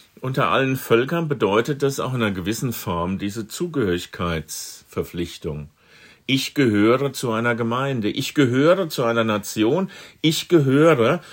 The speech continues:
und das setzt natürlich zwanghaft auch gewisse Zugehörigkeitsverpflichtungen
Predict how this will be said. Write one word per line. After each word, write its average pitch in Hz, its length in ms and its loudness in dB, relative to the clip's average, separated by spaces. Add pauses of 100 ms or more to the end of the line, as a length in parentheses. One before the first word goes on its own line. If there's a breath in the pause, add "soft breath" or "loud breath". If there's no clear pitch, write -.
(160 loud breath)
und 123 200 -2
das 120 180 2
setzt - 380 0
natürlich 131 580 -2
zwanghaft 123 960 -4
auch 131 280 -4
gewisse 120 380 -6
Zugehörigkeitsverpflichtungen 131 2000 -2